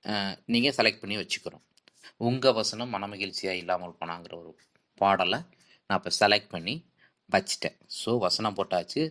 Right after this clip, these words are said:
சப்ஸ்கிரைப் பண்ண வச்சு, இப்போ கீழே நெக்ஸ்ட் பட்டனை கொடுத்து இப்போ லோட் ஆயிருச்சு, சரிங்களா? இப்போ லோட் ஆனதுக்கப்புறம்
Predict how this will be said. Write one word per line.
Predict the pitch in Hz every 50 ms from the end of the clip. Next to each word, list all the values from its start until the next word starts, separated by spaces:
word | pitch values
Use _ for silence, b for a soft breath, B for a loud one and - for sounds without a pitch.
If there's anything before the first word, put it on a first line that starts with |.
| - -
சப்ஸ்கிரைப் | - 98 - - 110 107 98
பண்ண | - 92 92
வச்சு, | 90 82 - - - -
இப்போ | 76 - - 156 185 - B B B B B B
கீழே | - - 120 113
நெக்ஸ்ட் | 98 104 113 117 - - -
பட்டனை | 127 - 101 - - 92 87
கொடுத்து | - - - - - - 170 226 - _ b b b b b b
இப்போ | - - 196 - -
லோட் | - 190 196 98 87 85 80
ஆயிருச்சு, | 78 82 - - - - - - _ _ _ _ _ - -
சரிங்களா? | - 85 87 87 113 151 139 - _ _ _ b b b b b b b
இப்போ | _ - 151
லோட் | 123 117 127 131 127
ஆனதுக்கப்புறம் | 120 113 98 95 92 - - - - - - - - 113 147